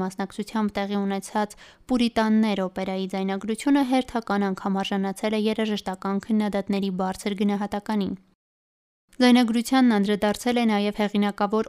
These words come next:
Opera News ամսագիրը։ Պարբերականը նշել է, որ Օրբելյանը կարողանում է յուրաքանչյուր կատարողի առջև անհատական պահանջներ դնել, միաժամանակ արտիստին տալով ստեղծագործական լիարժեք ազատություն։ Հենց սա է, ըստ ամսագրի,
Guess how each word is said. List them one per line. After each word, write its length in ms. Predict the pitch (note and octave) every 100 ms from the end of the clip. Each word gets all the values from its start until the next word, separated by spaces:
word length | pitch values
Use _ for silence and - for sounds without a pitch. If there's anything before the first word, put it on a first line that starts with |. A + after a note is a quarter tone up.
| -
Opera 300 | G#3 G#3 G#3
News 220 | G3+ G#3 G#3
ամսագիրը։ 600 | G3+ A3+ G#3+ A3+ G3 F#3 - - -
Պարբերականը 580 | G#3 G3 G3 G3 G3 G3
նշել 340 | G3 G3 A#3+ B3
է, 80 | A#3+
որ 200 | A3 G3+ -
Օրբելյանը 420 | G#3+ G#3 A3 B3+ C4+
կարողանում 480 | G#3 G#3 G#3+ G#3+ B3
է 40 | A#3
յուրաքանչյուր 720 | G#3+ G3+ G3 G#3+ G3+ - A3+ G3+
կատարողի 460 | G3 G3 G3+ G#3 G3
առջև 340 | F#3+ A3+ G#3+ G3+
անհատական 560 | G3 G3+ G3 G3 F#3+
պահանջներ 560 | F#3+ F#3 G3 - G#3+ B3 C4+
դնել, 260 | C4+ C#4+ - - -
միաժամանակ 580 | D4 C#4 A#3+ G3+ F#3+ G3 G3
արտիստին 420 | G3+ F#3 G#3 G3+
տալով 260 | F#3+ G3 -
ստեղծագործական 920 | G3+ - G3 F#3+ F#3+ F#3+ F#3+ G3 G3+
լիարժեք 580 | G3+ F#3+ F#3+ G3 F#3+ F#3+
ազատություն։ 560 | G3 G3 G#3 - G#3 F#3+ - -
Հենց 240 | D4 C#4 -
սա 160 | A3+ G3
է, 100 | F#3 -
ըստ 180 | G3+ - G3
ամսագրի, 500 | G3 G3+ G3 A3+